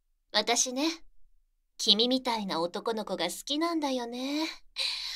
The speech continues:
表ではいい人面してるくせに、その裏側はひどく汚れてすさんでる。まさに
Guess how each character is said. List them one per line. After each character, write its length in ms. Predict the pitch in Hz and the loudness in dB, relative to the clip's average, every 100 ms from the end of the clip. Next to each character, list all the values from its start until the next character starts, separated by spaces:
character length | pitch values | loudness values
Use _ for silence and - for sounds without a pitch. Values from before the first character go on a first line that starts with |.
| - - - | -12 -2 6
表 380 | 254 311 349 | 8 8 6
で 140 | 339 277 | 6 6
は 140 | 202 | 6
い 180 | 165 208 | 2 2
い 40 | 247 | 0
人 240 | - 294 | 0 0
面 200 | 277 285 | 2 2
し 120 | - | 0
て 100 | 285 | -2
る 140 | 277 269 | -4 -6
く 60 | |
せ 260 | - 294 254 | -6 -6 -4
に、 300 | 202 - - _ _ - | -4 -4 -6 _ _ -4
そ 140 | - 196 | 0 0
の 160 | 196 | 0
裏 220 | 208 214 | 0 -2
側 320 | 202 196 202 196 | -2 -4 -4 -2
は 260 | 165 - - - _ _ | -2 -2 -8 -20 _ _
ひ 180 | - 277 | 4 6
ど 160 | 254 | 6
く 120 | - 196 | 4 -2
汚 360 | 170 175 196 | 0 0 0
れ 120 | 214 214 | -4 -6
て 120 | 208 | -4
す 200 | - 190 | -4 -2
さ 260 | - 196 | -2 -2
ん 100 | 220 | -4
で 160 | 220 214 | -10 -10
る。 160 | 208 - - _ _ _ - - _ | -10 -12 -18 _ _ _ -20 -20 _
ま 180 | 196 202 | -4 -4
さ 220 | - 190 | -6 -10
に 260 | 175 - | -10 -16